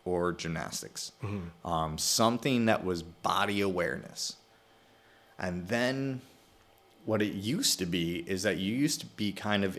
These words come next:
Speaker 1: invited to meet a coordinator, show him your skills, and then they would give you a day just to try you out. You know, you're real, you're real green, you don't know anything, you know, you're gonna make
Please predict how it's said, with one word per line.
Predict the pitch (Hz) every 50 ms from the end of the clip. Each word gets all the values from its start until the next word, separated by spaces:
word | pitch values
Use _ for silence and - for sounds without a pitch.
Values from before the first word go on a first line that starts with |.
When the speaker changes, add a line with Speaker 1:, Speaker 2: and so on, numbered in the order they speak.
| - -
Speaker 1:
invited | 101 95 95 92 82 82 85 82 95 101 107 107 90 92 87 85 82 71 92 - - - - - - - _ - _ _ _ _ _ - _ -
to | - 123 110
meet | 101 110 131 147 - -
a | 101 98
coordinator, | - - 104 92 87 85 90 87 87 85 87 82 82
show | - - - 127 117 120 120
him | 120 107 101
your | 95 90
skills, | - - - 95 87 85 80 82 80 - - - - - - - - - - -
and | - 101 101
then | 101 98 95
they | 98
would | 95 92 92 82 85
give | 90 107 101 92
you | 95 98 98 95 95 90 -
a | 95 92
day | 85 82 - - 110 104 104 104 98 92 90
just | 85 92 92 - - -
to | 90
try | - - 82 85 82
you | 78 73 58
out. | 50 - - - -
You | 87 87
know, | 82 80
you're | 90 90 104
real, | 104 101 104 117 131 131 127 120 123 110 -
you're | 98 95 90
real | 90 101 110 113 110
green, | 98 101 101 98 95 95 95 92
you | 85 82
don't | 90 98 110 113 113
know | 107 104 98 95
anything, | 95 92 90 90 - 95 92 92 92 87 87 101 - - - -
you | 87 85
know, | 85 85 78
you're | 87 101
gonna | 92 104 98 98
make | 101 98 95 95 95 95 - -